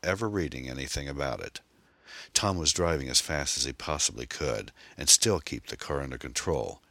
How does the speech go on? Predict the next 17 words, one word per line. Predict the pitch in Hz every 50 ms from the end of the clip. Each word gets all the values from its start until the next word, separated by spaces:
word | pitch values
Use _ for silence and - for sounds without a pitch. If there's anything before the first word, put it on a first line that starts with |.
| -
as | 62 62 -
he | 64 62
continued | - 71 69 - - 98 90 87 90 82
in | 85 82 76
pursuit. | - 85 78 - - - 57 - - - - _ _ _ _ - - - - - - - - -
He | - - 120
hadn't | 123 135 135 127 117 110
been | 110 107
able | 107 113 113 92 69 65
to | 62 65
see | 64 - - 80 73
the | 65 64
driver | 65 80 80 80 82 80 67 60 60
when | 62 62 58
it | 53 -
flew | - - - 80 80 76 69
by, | 60 65 73 73 65 57 53 - - -